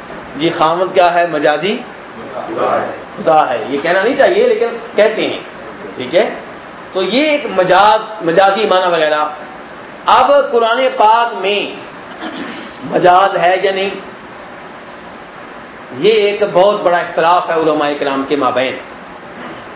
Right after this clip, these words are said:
جو لوگ اللہ کی صفات کے منکر ہیں،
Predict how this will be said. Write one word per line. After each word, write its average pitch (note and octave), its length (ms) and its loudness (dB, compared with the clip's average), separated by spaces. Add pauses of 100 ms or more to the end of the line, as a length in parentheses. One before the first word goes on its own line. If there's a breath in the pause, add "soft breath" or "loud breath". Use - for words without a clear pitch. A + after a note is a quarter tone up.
(240)
جو B3 180 6
لوگ A3+ 300 4
اللہ A#3+ 400 2
کی A#3 120 -2 (100)
صفات G3+ 580 4
کے A3 120 4
منکر F#3+ 440 2
ہیں، B2 180 -4